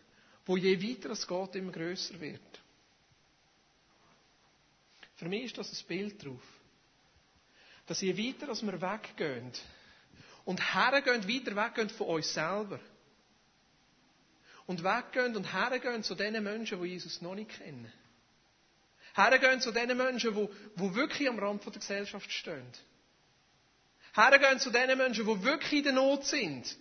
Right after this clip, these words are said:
Nicht, dass wir nicht auch in der Not wären. Wirklich ist ein bisschen, tut mir leid, ist ein bisschen ein <laughs> komischer Begriff. Aber ihr versteht, was ich meine. Wenn wir zu diesen Menschen gehen, ich glaube, dort wird der Strom grösser.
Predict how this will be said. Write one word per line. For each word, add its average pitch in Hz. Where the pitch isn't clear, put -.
Nicht, 214
dass 202
wir 190
nicht 165
auch 156
in 190
der 180
Not 180
wären. 131
Wirklich 156
ist 127
ein -
bisschen, 139
tut 160
mir 151
leid, 131
ist -
ein 160
bisschen 151
ein 156
<laughs> -
komischer 165
Begriff. 160
Aber 185
ihr 208
versteht, 202
was 202
ich 196
meine. 151
Wenn 180
wir 160
zu 175
diesen 185
Menschen 185
gehen, 175
ich 156
glaube, 160
dort 165
wird 165
der -
Strom 147
grösser. 139